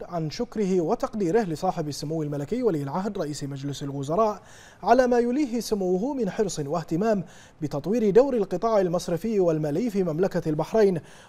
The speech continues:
وتعزيز العلاقات الاقتصادية والتجارية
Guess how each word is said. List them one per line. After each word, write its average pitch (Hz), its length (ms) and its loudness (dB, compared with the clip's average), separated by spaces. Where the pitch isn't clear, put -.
وتعزيز 151 480 0
العلاقات 165 520 2
الاقتصادية 185 720 0
والتجارية 180 760 2